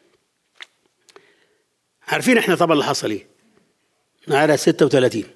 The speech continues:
"فخرج ملاك الرب وضرب من جيش أشور مية وخمسة وثمانين ألف. فلما بكروا صباحًا إذا هم جميعًا جثث ميتة".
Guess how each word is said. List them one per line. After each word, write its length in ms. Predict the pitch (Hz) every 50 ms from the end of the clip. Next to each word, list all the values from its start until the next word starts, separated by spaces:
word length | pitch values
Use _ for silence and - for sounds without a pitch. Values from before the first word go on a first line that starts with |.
| _ _ _ _ _ _ _ _ _ _
"فخرج 600 | - - 131 - - - 208 226 220 202 180 151
ملاك 560 | 151 151 143 139 143 156 196 214 214 208 - 165
الرب 400 | 147 143 170 214 262 294 - - - - - _ _ _ _ _ _ _ _ _ _ _ _ _ _ _
وضرب 600 | - 143 143 156 160 240 269 269 240 202 165 135
من 180 | 165 170 165 160
جيش 360 | 156 226 254 262 240 - -
أشور 480 | 170 175 170 - - 240 269 285 269 220
مية 360 | 208 220 262 269 262 247 233
وخمسة 520 | 202 - - 240 262 254 - - 214 196
وثمانين 640 | 185 - - 190 190 185 190 196 202 233 247 262 240
ألف. 500 | 220 233 233 208 156 - - - - - - _ _ _ _ _ _ _ _ _ _ _ _ _ _ _ _ _ _ _ _ _ _ _ _ - _ _ _
فلما 680 | - 180 196 233 294 339 339 320 311 302 302 285 277 254
بكروا 640 | 262 254 254 254 - - 302 330 339 - - 233
صباحًا 800 | 220 - 240 233 208 220 247 262 269 269 247 208 - - 262 302 311 311 240 -
إذا 300 | 226 233 226 185 202 196
هم 420 | 190 165 143 214 262 277 233 190
جميعًا 720 | 160 175 170 160 190 220 208 196 165 185 208 208 202 202 - - - - - _ _ _ _ 135
جثث 460 | 139 196 196 - 190 175 165 - 175
ميتة". 540 | 165 160 160 170 170 170 147 - - 127